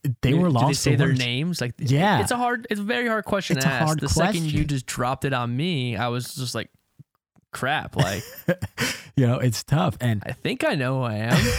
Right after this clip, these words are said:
Speaker 1: <laughs>
Speaker 2: I'm me. No, it's Brandon over here, your friend.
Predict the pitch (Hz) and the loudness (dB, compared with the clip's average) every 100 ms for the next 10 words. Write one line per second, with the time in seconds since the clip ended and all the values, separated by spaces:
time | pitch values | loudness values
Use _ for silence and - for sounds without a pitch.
0 | - - - 147 165 226 294 113 - 135 | -4 -6 0 2 2 2 0 -2 -4 -2
1 | 135 185 247 - 147 - - _ _ _ | -2 -2 -4 -8 -14 -16 -20 _ _ _
2 | _ - - - - - - 196 220 233 | _ -10 -10 -10 -18 -20 -6 0 2 2
3 | 190 139 120 123 117 120 - 208 175 104 | 0 -2 -2 -2 -2 -4 -2 -2 -2 -4